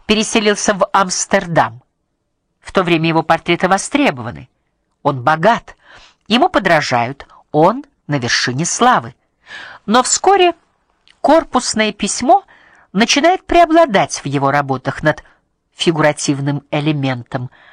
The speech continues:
а на картинах – всё меньше и меньше приковывающих к себе внимание, зримой становится краска. То, что должно было подчиняться изображаемому предмету,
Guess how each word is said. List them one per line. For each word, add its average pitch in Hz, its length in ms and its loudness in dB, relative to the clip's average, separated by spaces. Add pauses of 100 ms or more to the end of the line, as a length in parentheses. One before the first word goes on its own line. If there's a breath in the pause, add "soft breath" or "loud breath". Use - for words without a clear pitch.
(300 soft breath)
а 202 140 2
на 220 100 2
картинах – 214 840 0 (400)
всё - 200 0
меньше 185 380 0
и - 20 -4
меньше 175 440 -2 (280 loud breath)
приковывающих 165 840 2
к - 60 -8
себе 165 280 0
внимание, 180 640 -2 (360 soft breath)
зримой 185 640 0
становится 123 880 -6 (340)
краска. - 680 -4 (1000)
То, 196 120 0
что 196 180 -2
должно 180 320 0
было 175 180 2
подчиняться 180 920 0
изображаемому 160 960 0
предмету, 151 760 -2